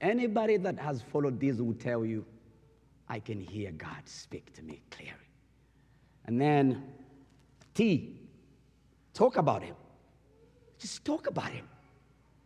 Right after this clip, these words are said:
Find a Christian community that supports you.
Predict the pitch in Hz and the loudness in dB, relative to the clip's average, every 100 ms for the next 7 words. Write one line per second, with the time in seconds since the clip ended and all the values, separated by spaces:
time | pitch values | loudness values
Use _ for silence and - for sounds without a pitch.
0 | _ - - 277 311 254 208 - 240 247 | _ -20 0 4 6 4 4 2 0 2
1 | 233 - 202 196 226 220 156 - - - | 2 4 2 6 6 4 0 -6 -12 -20
2 | - - _ _ _ - - 233 - 185 | -20 -20 _ _ _ -4 0 2 0 0
3 | - 311 - - | 2 2 0 -4